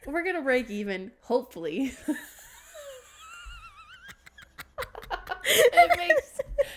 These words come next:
absolutely no sense. People are like, "What? Two hundred dollars in cans and two hundred dollars, <laughs> two hundred dollars in gas?"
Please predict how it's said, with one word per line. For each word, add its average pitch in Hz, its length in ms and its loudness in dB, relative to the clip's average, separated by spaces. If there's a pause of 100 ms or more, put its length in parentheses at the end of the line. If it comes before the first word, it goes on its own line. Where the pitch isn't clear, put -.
(260)
absolutely 285 680 -2
no 226 460 2
sense. - 560 -6 (320)
People 285 280 -2
are 269 120 0
like, 247 320 -2 (340)
"What? - 240 -10 (640)
Two 247 180 -4
hundred 247 240 -4
dollars 233 320 0
in 254 120 -4
cans 254 360 -6
and 240 140 -6
two 240 140 -6
hundred 233 200 -2
dollars, 233 360 -2 (120)
<laughs> 208 100 -6
two - 200 0
hundred 247 260 -2 (140)
dollars 240 280 -2
in 226 260 -8
gas?" 254 400 -6